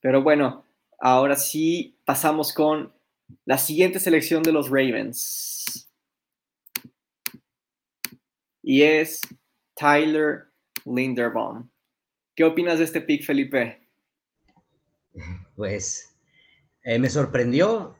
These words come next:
Speaker 2: no lo voy a negar, creo que ahí está mi reacción el día del draft. Fue una sorpresa porque si nos vamos a, a lo que han hecho los Ravens en el draft, creo que no habían seleccionado un centro en primera ronda, que alguien me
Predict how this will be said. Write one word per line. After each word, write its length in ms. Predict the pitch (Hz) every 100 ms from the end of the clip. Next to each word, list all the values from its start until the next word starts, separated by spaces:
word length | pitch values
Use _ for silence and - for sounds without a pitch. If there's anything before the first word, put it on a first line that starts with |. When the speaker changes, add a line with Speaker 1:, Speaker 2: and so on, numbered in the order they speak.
| -
Speaker 2:
no 260 | 127 143
lo 100 | 151
voy 140 | 143 151
a 60 |
negar, 340 | 120 117 160 147
creo 180 | 147
que 120 | 147 104
ahí 220 | 107 120
está 200 | 120 127
mi 100 | 120
reacción 540 | 95 90 110 120 117
el 240 | 95 85 82
día 280 | 104 101
del 360 | 82 78 78 - _ -
draft. 340 | 95 117 143 _ _ _ _ _ _ 101
Fue 100 | 113
una 160 | 131 110
sorpresa 540 | 104 95 127 143 147
porque 500 | 120 107 107 92 - _ _
si 120 | 107
nos 140 | 104
vamos 360 | 110 127 135 127
a, 400 | 98 92 80 - _ _ _
a 100 | 98
lo 120 | 104
que 80 | 110
han 80 | 127
hecho 160 | 131
los 140 | 123 95
Ravens 360 | 113 123 127
en 80 | 107
el 100 | 87
draft, 300 | 90 117 151 _ _ _ _
creo 140 | 123
que 80 | 117
no 60 | 123
habían 220 | 135 135
seleccionado 600 | 131 98 - 101 113 127
un 120 | 120
centro 400 | - 117 127 107
en 80 | 87
primera 320 | 82 95 104
ronda, 440 | 110 143 143 123
que 80 | 110
alguien 300 | 110 113 95
me 300 | 76 71 71